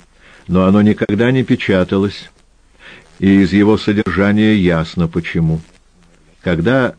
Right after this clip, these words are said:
в тысяча девятьсот девяносто седьмом году его опубликовала "Дуэль", то позвонил сын Фроста с претензией, что мы материал за подписью его отца опубликовали без его разрешения.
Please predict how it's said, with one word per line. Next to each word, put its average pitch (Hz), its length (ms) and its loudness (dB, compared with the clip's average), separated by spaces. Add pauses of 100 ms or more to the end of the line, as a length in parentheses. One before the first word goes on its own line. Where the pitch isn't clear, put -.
(100)
в - 140 -20
тысяча 117 400 -2
девятьсот 92 540 0
девяносто 85 920 0
седьмом 85 400 -2
году 82 400 0 (560)
его 95 440 2
опубликовала 90 800 0
"Дуэль", 85 520 2 (600)
то 85 120 -2
позвонил 95 640 0
сын 92 440 0
Фроста 101 800 -4
с - 100 -20
претензией, 95 800 0
что - 300 -6
мы 95 140 2
материал 95 600 0
за 90 160 -2
подписью 92 640 -2
его 90 220 2
отца 92 460 -4 (500)
опубликовали 87 760 0
без 85 220 -2
его 80 300 0
разрешения. 80 760 -4